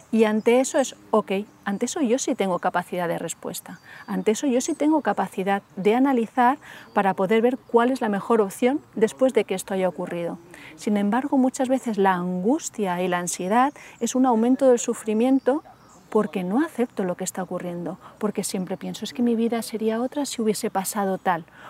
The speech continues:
o "Es que esto no es justo que me haya ocurrido a mí", o "¿Por qué a mí todo me ocurre a mí?". Entonces, estos son distorsiones cognitivas que te van a llevar a un atasco, te vayan a llevar a un callejón sin salida. Por eso es importante transformar la angustia, la ansiedad, es como, siempre es,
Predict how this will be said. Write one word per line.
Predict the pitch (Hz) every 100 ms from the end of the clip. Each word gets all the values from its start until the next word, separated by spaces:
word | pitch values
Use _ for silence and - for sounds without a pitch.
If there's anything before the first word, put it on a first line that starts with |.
| -
o | - 214
"Es | -
que | 269
esto | - 294
no | 269
es | -
justo | - 359 - 202
que | 196
me | 190
haya | 185 185
ocurrido | 196 185 185 175
a |
mí", | 170 170 - - -
o | 214
"¿Por | 214 202
qué | - 240
a | 269
mí | 226 262
todo | - 269 277
me | 220
ocurre | 196 202 190
a | 175
mí?". | 175 175 -
Entonces, | 185 208 208
estos | 269
son | 247 269
distorsiones | 208 180 180 - - 226 277
cognitivas | - 247 208 196 269 247 262 - - -
que | -
te | 180
van | 180 180
a | 226
llevar | 190 175 190
a |
un | 180
atasco, | 180 - 170 - - - -
te | 180
vayan | 175 202 240
a | -
llevar | 196 190 196
a |
un | 220
callejón | 226 208 - 220
sin | 233
salida. | 202 165 156 - - - - - -
Por | 208
eso | 202
es | 247
importante | 240 220 208 214 208 185
transformar | 185 180 190 190 202 190
la | 160
angustia, | 165 180 220 - 202
la | 175
ansiedad, | 175 - 202 208
es | 208
como, | - 196 - - - - -
siempre | - 233 226
es, | -